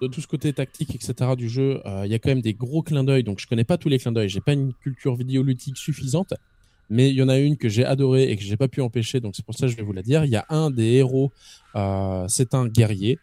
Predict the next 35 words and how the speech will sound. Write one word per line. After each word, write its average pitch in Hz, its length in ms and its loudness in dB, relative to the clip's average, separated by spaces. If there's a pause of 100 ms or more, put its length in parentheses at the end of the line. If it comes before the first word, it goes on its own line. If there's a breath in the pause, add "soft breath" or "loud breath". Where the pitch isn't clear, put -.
(440 soft breath)
Euh, 104 300 0
il 139 200 2
a, 131 260 2
euh, 92 160 -2
huit 147 180 0
points 127 200 -4
de 101 60 -4
vie. 95 240 -6 (380)
Il 120 160 -4
fait 107 240 -4
un 123 140 2
point 117 200 -4
de 101 60 -4
dégâts, 92 300 -2
donc 101 180 -4
c'est - 120 -6
un 95 120 -2
héros 104 280 2
simple. 113 440 -2 (360 soft breath)
Et 113 80 2
son 220 220 4
petit - 260 0
nom, 104 200 0 (280)
c'est 147 380 4
Johnny 151 460 8 (100)
of 110 240 4
the 143 220 6 (180)
Evening 147 480 4
Watch, 107 380 -2 (500)
pour 131 140 -4
vous 120 100 -2
donner 117 220 2
un 117 180 0
peu 143 320 2
l'idée, 135 560 0